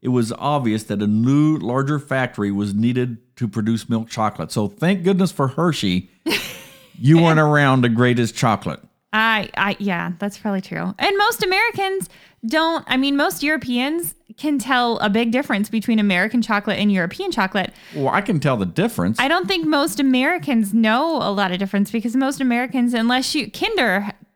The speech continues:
Speaker 2: has gotten big. Um, like, Kinder eggs have gotten big in the last
Speaker 1: Oh,
Speaker 2: little bit,
Speaker 1: people.
Speaker 2: but a lot of, a lot of Americans, you know, you grow up on Hershey's chocolate.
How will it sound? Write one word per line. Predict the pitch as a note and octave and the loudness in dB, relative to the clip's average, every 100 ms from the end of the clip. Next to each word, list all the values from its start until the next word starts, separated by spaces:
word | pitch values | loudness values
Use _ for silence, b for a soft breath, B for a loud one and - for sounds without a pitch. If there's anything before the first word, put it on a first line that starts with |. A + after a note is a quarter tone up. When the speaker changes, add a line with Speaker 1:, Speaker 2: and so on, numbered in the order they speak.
| - | -6
Speaker 2:
has | G3+ | -4
gotten | F3+ E3 | -2 -2
big. | E3+ D3+ - F#3 - b b b | -2 -4 -6 -8 -12 b b b
Um, | - F3+ E3 | -2 0 0
like, | E3 - | -2 -2
Kinder | B3 G#3+ | 0 0
eggs | D#3 D#3+ | 0 -4
have | D#3+ | -4
gotten | E3+ D#3 | -2 0
big | F3 E3 | 0 -2
in | E3+ | -2
the | F3 | 0
last | D#3+ D#3+ | 0 2
Speaker 1:
Oh, | F3+ F3+ F3+ | 2 0 0
Speaker 2:
little | G3 G#3+ D#3+ | 0 0 0
bit, | E3 | 0
Speaker 1:
people. | D3 | 0
Speaker 2:
but | F3 F3 A#2 G2+ - _ | 2 0 -2 -8 -12 _
a | B3 | -4
lot | C#4+ F4 G#4+ A4 | 0 0 0 -2
of, | C#4 - - | -8 -14 -12
a | - | -6
lot | C#4 F4+ A#4+ | -2 -2 -2
of | F#4+ | -2
Americans, | D#4 A#3+ G#3+ G#3+ A3+ G#3 G3+ | 0 0 -2 -2 0 0 -2
you | - | -4
know, | E4+ | -2
you | A3 A#3 C4+ | 0 2 0
grow | A3+ C#4 D#4 D#4+ | 0 2 2 4
up | D#4+ G#4 | 2 2
on | A#3 G#3 | 2 2
Hershey's | F#3 F#3 F#3+ F3+ | 2 0 -2 -2
chocolate. | - D#3+ C#3 B2+ F#2+ | -2 -2 -2 -4 -6